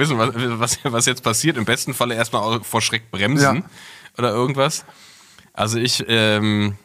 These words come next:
Speaker 1: ja, wie du sagst, wenn man, wenn man, wenn's ersichtlich ist, dass es ein Fellow Wattner, Wattnerin ist, dann kann man das schon machen. Da kann man sich auch irgendwie kurz verständigen oder irgendwas.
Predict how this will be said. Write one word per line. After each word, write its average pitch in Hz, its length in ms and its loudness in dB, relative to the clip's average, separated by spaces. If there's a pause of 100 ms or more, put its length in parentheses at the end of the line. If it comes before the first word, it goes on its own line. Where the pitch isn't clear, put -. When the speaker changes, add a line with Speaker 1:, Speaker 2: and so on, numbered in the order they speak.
(500)
Speaker 1:
ja, 101 120 2
wie 120 60 -2
du 139 80 0
sagst, 107 500 0
wenn 117 220 -2
man, 147 220 0
wenn 127 100 0
man, 123 220 0
wenn's 139 160 -2
ersichtlich 123 680 -2
ist, 170 300 0 (460)
dass 127 180 0
es 135 180 2
ein 127 420 0
Fellow 131 440 -2
Wattner, 123 400 0
Wattnerin 127 440 0
ist, 127 300 -4
dann 117 300 2
kann 117 160 0
man 113 80 2
das 113 100 0
schon 107 160 0
machen. 160 320 0
Da 120 80 2
kann 117 140 -2
man 117 80 0
sich 123 120 -4
auch 107 60 -2
irgendwie 104 200 -2
kurz 110 180 -4
verständigen 135 500 -2
oder 139 140 0
irgendwas. 143 480 -2